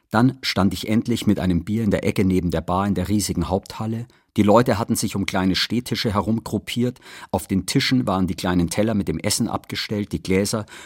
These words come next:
und dann wurde da im Stehen also überall redend konferiert. Einzelne Worte und Satzfetzen waren zu hören, sie kamen aber nicht zu einem irgendwie kohärenten Sinnganzen zusammen, waren auch keiner bestimmten Thematik zuzuordnen.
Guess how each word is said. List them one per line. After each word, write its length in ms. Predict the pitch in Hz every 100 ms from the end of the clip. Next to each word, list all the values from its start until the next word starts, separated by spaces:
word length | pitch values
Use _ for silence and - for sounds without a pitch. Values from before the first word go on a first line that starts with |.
| -
und 140 | 120 120
dann 120 | 110
wurde 200 | 143 139
da 100 | 107
im 140 | 104
Stehen 440 | - - 113 120 120
also 240 | 98 98
überall 440 | - 107 113 113 101
redend 460 | 90 98 98 -
konferiert. 760 | - 92 - 92 85 73 - - _ _ _ _ _ -
Einzelne 580 | 123 135 123 117 101
Worte 320 | 110 127 - -
und 120 | 101
Satzfetzen 840 | - 127 - - 78 - - 80
waren 240 | 82 82 80
zu 200 | 95 87
hören, 380 | 87 87 98 - _ _
sie 140 | - -
kamen 300 | 117 123 127
aber 180 | 101
nicht 240 | 104 120 -
zu 100 | 104
einem 180 | 101 101
irgendwie 400 | 135 113 98 107
kohärenten 640 | - 107 92 92 95 107
Sinnganzen 640 | - 98 95 92 90 - 82
zusammen, 540 | - - 87 98 98 - - -
waren 240 | 98 98 104
auch 140 | -
keiner 200 | - 107
bestimmten 460 | 101 - 110 - 98
Thematik 520 | 104 98 104 - -
zuzuordnen. 840 | - 98 - - 98 98 104 110